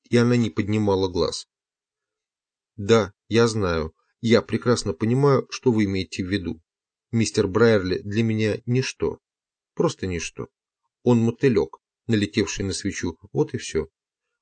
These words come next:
Порхает вокруг женщин и воображает, будто он настоящая оса.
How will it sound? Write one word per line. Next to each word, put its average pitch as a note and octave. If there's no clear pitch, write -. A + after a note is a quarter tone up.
Порхает C3+
вокруг G2
женщин F2+
и -
воображает, A#2+
будто G#2
он A#2+
настоящая A2
оса. -